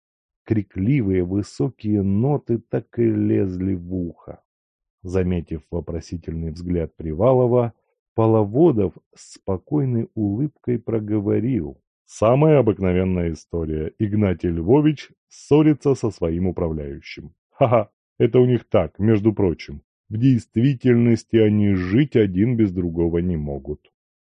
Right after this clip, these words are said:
Когда они поднялись на вторую площадку лестницы, Половодов повернул к двери, которая вела в кабинет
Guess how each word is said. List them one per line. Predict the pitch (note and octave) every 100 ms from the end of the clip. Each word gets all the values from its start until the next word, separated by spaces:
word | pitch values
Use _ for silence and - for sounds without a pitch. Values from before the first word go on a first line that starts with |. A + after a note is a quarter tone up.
| _ _ _
Когда | - F#2+ A2 G3
они | D3+ C#3+
поднялись | A2+ A2+ G#2 A2 G#2 A#2+ E3 -
на | G#2 F#2+
вторую | - A2 D3 C3 E2
площадку | F#2 F#2+ - A2+ G#2 _ G2+
лестницы, | G2 C3 F3+ - C#3+ C#3 - B2+ A#2
Половодов | - G2+ F#2+ F#2+ A2 E3 A2+ F2 _
повернул | F#2+ F2+ F#2+ A#2+ E3 C3
к | F2
двери, | E2+ F2+ F2 E3 E3
которая | A2+ G#2 C#3+ D3+ C#3+ A#2+
вела | F#2 F#2+ F#2 F2 A2 C#3 - _
в | _
кабинет | C3+ A#2 A2+ F#2+ E2+